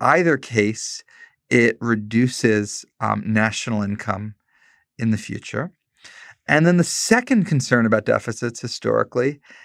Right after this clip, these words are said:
has been, you know, one of intergenerational fairness, that they're essentially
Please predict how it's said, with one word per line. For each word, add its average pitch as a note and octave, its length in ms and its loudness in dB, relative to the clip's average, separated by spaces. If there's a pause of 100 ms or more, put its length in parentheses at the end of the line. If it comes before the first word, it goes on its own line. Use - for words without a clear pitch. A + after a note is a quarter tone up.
(100)
has B2 520 0
been, B2 800 4
you C#3 80 -8
know, B2+ 80 -6
one A#2+ 260 4
of A2+ 80 2
intergenerational G#2+ 960 0
fairness, G#2+ 640 -2
that - 180 -10
they're G#2 200 2
essentially G#2 880 -4